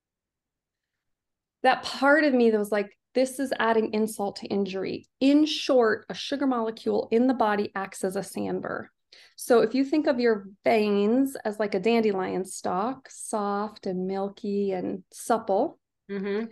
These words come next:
Speaker 1: if you shoved a dan-, uh, excuse me, a sandbird down a dandelion stalk, what would happen to the inside of that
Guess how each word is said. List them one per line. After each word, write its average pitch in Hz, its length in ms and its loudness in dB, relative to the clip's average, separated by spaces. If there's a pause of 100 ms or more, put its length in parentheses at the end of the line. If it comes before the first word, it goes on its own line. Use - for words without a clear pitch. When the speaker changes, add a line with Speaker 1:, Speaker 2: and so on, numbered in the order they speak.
(140)
Speaker 1:
if 262 200 -2
you 294 180 4
shoved 247 680 2
a 214 40 -2
dan-, 240 440 -2
uh, 226 60 0
excuse 214 380 -4
me, 208 300 -2
a 214 60 -2
sandbird 220 640 0
down 214 220 0
a 208 60 0
dandelion 196 640 -2
stalk, 185 440 -4
what 226 100 2
would 180 140 2
happen 226 300 -4
to 202 120 -6
the 185 140 -8
inside 202 340 -4
of 202 80 -8
that - 240 -8